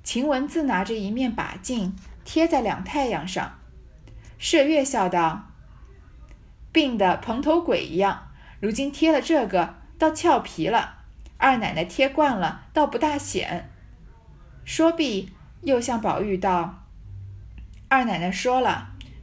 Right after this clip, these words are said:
明日是舅老爷生日，太太说了叫你去呢。明儿穿什么衣裳？今儿晚上好打点齐备了，省得明儿早起费手。”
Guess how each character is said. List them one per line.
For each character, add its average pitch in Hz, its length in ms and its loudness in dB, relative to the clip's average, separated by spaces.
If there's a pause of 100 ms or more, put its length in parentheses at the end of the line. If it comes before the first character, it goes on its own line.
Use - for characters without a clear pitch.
明 190 280 0
日 240 400 0
是 277 220 -4
舅 339 180 6
老 185 140 4
爷 170 160 0
生 294 280 0
日， 254 340 -2 (440)
太 330 180 4
太 269 120 0
说 311 240 2
了 262 100 4
叫 285 180 2
你 190 120 -2
去 277 320 -2
呢。 175 240 -4 (540)
明 202 180 2
儿 240 100 2
穿 311 260 -2
什 240 160 -4
么 226 100 -2
衣 247 200 -2
裳？ 180 280 0 (720)
今 320 140 2
儿 339 60 6
晚 254 260 2
上 220 380 -2
好 214 160 -2
打 208 160 2
点 220 200 -2
齐 185 320 -2
备 277 220 4
了， - 220 -2 (480)
省 202 200 0
得 262 140 0
明 277 160 2
儿 277 100 4
早 269 220 0
起 320 260 -2
费 302 280 0
手。” - 480 -4